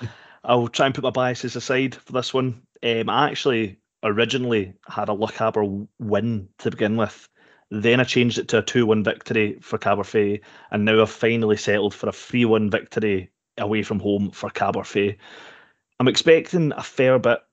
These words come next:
Speaker 2: from Lochaber this season. Um, I think similarly to Skye and Beauly last season, they've went about the promotion in a bit of a dominant manner,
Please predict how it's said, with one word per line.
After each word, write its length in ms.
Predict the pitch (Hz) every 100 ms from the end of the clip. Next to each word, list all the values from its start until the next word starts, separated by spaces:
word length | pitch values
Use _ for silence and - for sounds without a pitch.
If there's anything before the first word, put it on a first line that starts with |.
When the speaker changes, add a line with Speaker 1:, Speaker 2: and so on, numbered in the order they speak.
| _
Speaker 2:
from 440 | - 113 107 104
Lochaber 580 | 101 110 - 107 107 107 - _
this 180 | 117 -
season. 460 | 113 101 98 90 - _
Um, 400 | 110 107 104 104
I 100 | -
think 300 | - 135 113
similarly 600 | - 135 123 120 117 113 -
to 160 | - 110
Skye 460 | - - - 104
and 200 | 107 104
Beauly 400 | 101 104 104 104
last 340 | 98 104 101 -
season, 260 | 113 101 104
they've 160 | 98
went 180 | 110 113
about 220 | 104 104
the 60 | 107
promotion 500 | - 104 104 - 107
in 120 | 101
a 80 | 104
bit 240 | 123 - 92
of 120 | 104
a 60 |
dominant 380 | 98 101 101 98
manner, 320 | 101 98 101